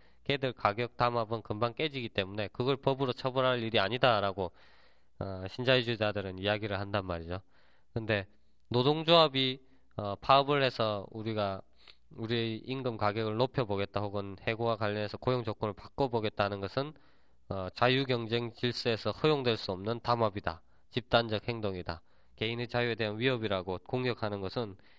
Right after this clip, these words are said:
일관성이라고는, 어, 갖지 않는, 음, 그래서 그 일관성을 갖지 않는 그런 철학을 관철시키기 위해서 대처와 같은 사람, 노동조합한테 엄청 세게 나갔죠.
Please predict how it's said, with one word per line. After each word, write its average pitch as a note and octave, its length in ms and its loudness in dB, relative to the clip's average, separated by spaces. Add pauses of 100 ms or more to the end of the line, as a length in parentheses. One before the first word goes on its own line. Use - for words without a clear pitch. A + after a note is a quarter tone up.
(140)
일관성이라고는, C3 1080 0 (640)
어, F#2+ 220 -8
갖지 - 280 0
않는, F2+ 400 -2 (680)
음, F#2+ 560 -16 (1200)
그래서 D3 240 6
그 C3 760 4 (100)
일관성을 D3+ 440 4
갖지 - 280 4
않는 A#2 300 4
그런 B2 640 -2 (300)
철학을 G#2+ 600 2
관철시키기 B2+ 760 0
위해서 F#2+ 420 -2 (480)
대처와 B2+ 420 4
같은 G#2+ 280 -2
사람, G2+ 200 -4
노동조합한테 A2 760 -2
엄청 G#2+ 260 -6
세게 G#2 300 -4
나갔죠. G#2+ 420 -4